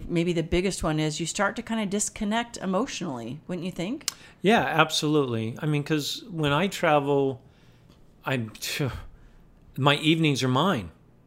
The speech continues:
Speaker 2: right?
Speaker 1: Right.
Speaker 2: So now I've got this whole evening where normally I'm here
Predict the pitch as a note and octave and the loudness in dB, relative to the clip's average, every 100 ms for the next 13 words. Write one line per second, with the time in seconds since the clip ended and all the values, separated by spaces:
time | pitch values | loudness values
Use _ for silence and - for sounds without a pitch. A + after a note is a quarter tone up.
0 | _ _ _ - B2+ E3 D#3+ E3 E3 C#3+ | _ _ _ -2 0 0 -2 2 4 4
1 | - - - _ - D3 C3 B2+ D#3 C#3+ | -2 -12 -20 _ 2 4 6 6 6 6
2 | C3+ B2+ B2+ B2 A#2+ - D3+ A2 D3 D#3 | 6 4 2 2 -4 -2 -2 2 2 2
3 | D#3 E3 D#3 - - - C#3 C3+ D3 D#3 | 2 0 -2 -8 -20 -6 0 4 6 6
4 | C#3+ C3+ B2+ A#2+ D3 C#3 C#3 C3+ C3+ | 4 4 2 0 4 8 8 8 4